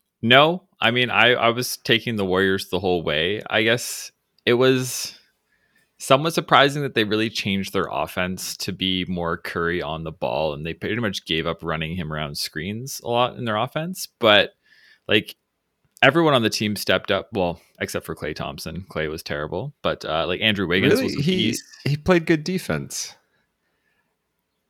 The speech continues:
Speaker 1: I thought he, like, he was okay on defense. I didn't think, uh, the,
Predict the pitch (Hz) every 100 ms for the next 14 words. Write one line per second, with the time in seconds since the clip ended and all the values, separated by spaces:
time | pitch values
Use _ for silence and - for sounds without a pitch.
0 | _ _ _ - 262 427 392 - 175 160
1 | 226 285 175 143 - 139 151 117 95 -
2 | 87 85 135 202 196 143 - 131 156 143
3 | 147